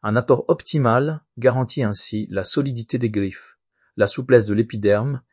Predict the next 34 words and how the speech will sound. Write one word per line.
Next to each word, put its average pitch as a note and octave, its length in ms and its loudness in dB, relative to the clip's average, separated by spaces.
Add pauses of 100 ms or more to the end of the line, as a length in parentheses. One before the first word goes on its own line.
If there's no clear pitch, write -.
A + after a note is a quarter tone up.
(120)
et A2+ 100 -8
prévient B2 360 4
le G2+ 100 2
ternissement A2 800 -2
ou A#2 100 -2
la G2+ 100 6
chute - 240 -8
précoce G#2+ 420 2
du A2 120 -4
pelage. C2 500 -6 (960)
Une G2 140 -4
carence A#2+ 340 0
clinique G#2 420 -8
peut G2+ 140 -2
être A#2 220 -2
induite F#2+ 300 -6
par F2+ 180 -2
l'ingestion G#2 440 -4
régulière G2+ 420 0
de F#2+ 100 -6
blanc G#2 200 -2
d'œuf - 200 -4
cru, C3 320 -6 (380)
qui - 140 -20
contient G2 320 -6
de A2+ 80 2
l'avidine, G2+ 580 0 (460)
une G#2+ 160 -4
glycoprotéine A#2 800 -2
inhibant A#2 340 0
l'absorption - 460 -4
de B2 80 0
la G2 80 4
biotine. F#2 520 -8